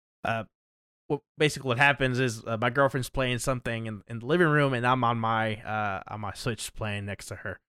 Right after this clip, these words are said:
So that's how mostly my, my time has been spent playing Monster Hunter Rise, which has been nice.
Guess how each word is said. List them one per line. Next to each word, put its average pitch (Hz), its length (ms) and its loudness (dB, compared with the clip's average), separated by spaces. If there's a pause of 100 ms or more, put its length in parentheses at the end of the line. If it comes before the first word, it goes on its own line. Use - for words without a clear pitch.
(260)
So 107 100 -10
that's 113 240 -2
how 113 160 0
mostly 110 480 -4
my, 110 360 -2
my 107 220 -2
time 113 300 -2
has 104 140 -4
been 104 140 -6
spent 104 340 -10
playing 107 260 -6
Monster 104 260 -6
Hunter 101 180 -4
Rise, 98 440 -4 (320)
which - 140 -4
has 208 160 2
been 233 140 -2
nice. 262 360 -4